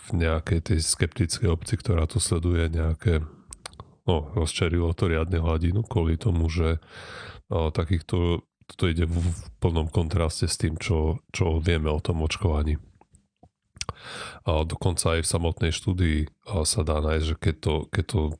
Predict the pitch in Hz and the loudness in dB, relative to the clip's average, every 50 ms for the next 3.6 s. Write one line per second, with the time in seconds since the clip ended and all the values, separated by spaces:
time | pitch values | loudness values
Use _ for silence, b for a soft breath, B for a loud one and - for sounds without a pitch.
0 | _ - - 82 78 76 73 76 76 78 78 76 73 76 73 76 - - - 82 | _ -2 0 0 2 2 2 2 2 2 2 0 0 0 0 0 0 -2 0 0
1 | 78 76 76 80 82 85 92 101 104 104 - - - - - - - 85 76 76 | 0 0 0 0 0 0 0 0 0 -2 -2 -4 -4 -4 -2 -2 -2 -2 0 0
2 | - 90 82 - 90 78 78 80 78 78 80 78 107 131 127 104 85 - - 113 | 0 0 0 0 0 0 2 2 0 0 0 0 0 0 0 0 -2 -2 -2 -4
3 | 92 - - 92 87 85 82 - 90 90 98 | -2 0 0 2 2 0 -2 -2 0 0 2